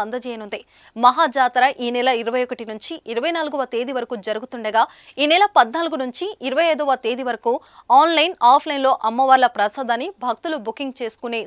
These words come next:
సదుపాయాన్ని టీఎస్ఆర్టీసీ కల్పించింది. భక్తులు రెండు వందల తొంభై తొమ్మిది రూపాయలు చెల్లించి సమీపంలోని టీఎస్ఆర్టీసీ లాజిస్టిక్స్ కార్గో కౌంటర్లలో పీసీసీ ఏజెంట్లు, మార్కెటింగ్ ఎగ్జిక్యూటివ్ల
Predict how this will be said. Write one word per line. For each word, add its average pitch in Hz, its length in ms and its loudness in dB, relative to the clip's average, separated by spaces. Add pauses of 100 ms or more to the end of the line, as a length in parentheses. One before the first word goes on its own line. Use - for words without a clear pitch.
సదుపాయాన్ని 233 600 -6 (360)
టీఎస్ఆర్టీసీ 277 840 0
కల్పించింది. 208 500 -12 (440)
భక్తులు 269 340 -2 (120)
రెండు 269 220 -2
వందల 269 260 4 (140)
తొంభై 233 260 -6
తొమ్మిది 254 260 -6
రూపాయలు 247 360 -2 (120)
చెల్లించి 247 420 -8 (360)
సమీపంలోని 311 760 0
టీఎస్ఆర్టీసీ 269 760 0 (100)
లాజిస్టిక్స్ 240 680 0
కార్గో 240 280 2 (120)
కౌంటర్లలో 233 560 -2 (380)
పీసీసీ 359 420 -2 (180)
ఏజెంట్లు, 262 380 -2 (260)
మార్కెటింగ్ 277 560 2
ఎగ్జిక్యూటివ్ల 277 600 -4